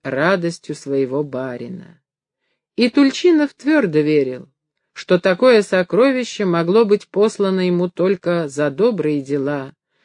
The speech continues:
и с новым рвением принялся творить их.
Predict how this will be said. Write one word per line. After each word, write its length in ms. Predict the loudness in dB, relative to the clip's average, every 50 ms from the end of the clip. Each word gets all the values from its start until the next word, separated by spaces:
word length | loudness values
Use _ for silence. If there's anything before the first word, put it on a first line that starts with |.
| _ _ -4
и 140 | 0 0 0
с 100 | 2 2
новым 420 | 4 4 4 4 4 2 2 0
рвением 680 | 0 -2 -2 -2 0 0 0 0 0 0 0 0 -2 -4
принялся 640 | -4 -4 -2 -2 -2 -4 -6 -8 -8 -6 -2 -2 -4
творить 640 | -4 -4 -6 -4 -4 -4 -4 -6 -8 -10 _ -18 -18
их. 140 | -18 -18